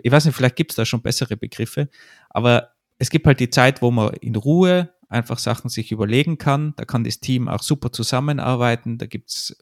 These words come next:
weniger Hierarchien. Und dann im Einsatzfall muss es halt einfach schnell gehen, da muss einfach klar sein, wer macht genau was, welche Tools verwende ich, welche Abläufe habe ich.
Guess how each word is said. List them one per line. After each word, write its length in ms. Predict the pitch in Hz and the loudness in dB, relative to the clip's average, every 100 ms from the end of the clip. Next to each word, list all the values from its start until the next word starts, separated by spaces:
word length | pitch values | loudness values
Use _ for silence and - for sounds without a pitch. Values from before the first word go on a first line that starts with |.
| - | -4
weniger 340 | 113 117 95 | -2 0 0
Hierarchien. 720 | 107 104 101 - 143 151 156 - _ _ | -2 -2 -6 -4 -2 0 -2 -6 _ _
Und 240 | - 113 101 | -8 -4 2
dann 120 | 117 | 2
im 140 | 123 | 2
Einsatzfall 640 | 85 113 131 127 - 113 117 | 0 0 0 -4 0 2 2
muss 220 | 113 113 | 0 -2
es 120 | 117 | -2
halt 120 | 107 | -2
einfach 260 | 110 113 104 | -2 -6 -6
schnell 380 | - 110 117 151 | -2 0 0 0
gehen, 280 | 135 139 | 0 0
da 80 | 127 | -2
muss 200 | 113 113 | -4 -4
einfach 260 | 107 107 - | -6 -6 -6
klar 260 | 113 110 | -2 -2
sein, 280 | 113 107 107 - | 0 -4 -4 2
wer 300 | 113 127 123 | 4 4 2
macht 340 | 113 117 - | 0 -2 -8
genau 320 | 110 110 104 | -8 -4 -2
was, 360 | 110 127 - - | 2 2 0 -4
welche 280 | 101 - - | -6 -6 -8
Tools 360 | - 143 139 | -2 -2 -2
verwende 460 | - 117 113 117 113 | -4 -4 -2 -2 -4
ich, 80 | 113 | -4
welche 260 | - - | -6 -6
Abläufe 560 | - 123 120 110 - 110 | -6 0 2 2 2 -2
habe 280 | 107 113 | -2 0
ich. 120 | 113 | -2